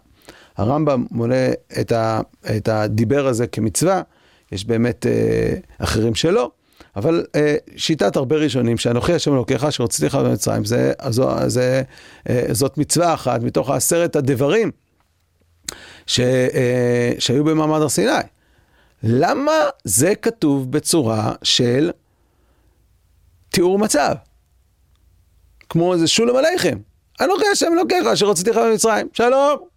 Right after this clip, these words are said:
ואז "אוהל לך אלוהים אחרים על פניי", זה כבר ציוויים. למה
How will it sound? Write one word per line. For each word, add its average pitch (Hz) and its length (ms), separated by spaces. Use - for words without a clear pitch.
ואז 208 380
"אוהל 147 120
לך 127 100
אלוהים 139 220
אחרים 151 200
על 143 100
פניי", 208 260
זה 139 80
כבר 156 120
ציוויים. 156 480
למה 226 120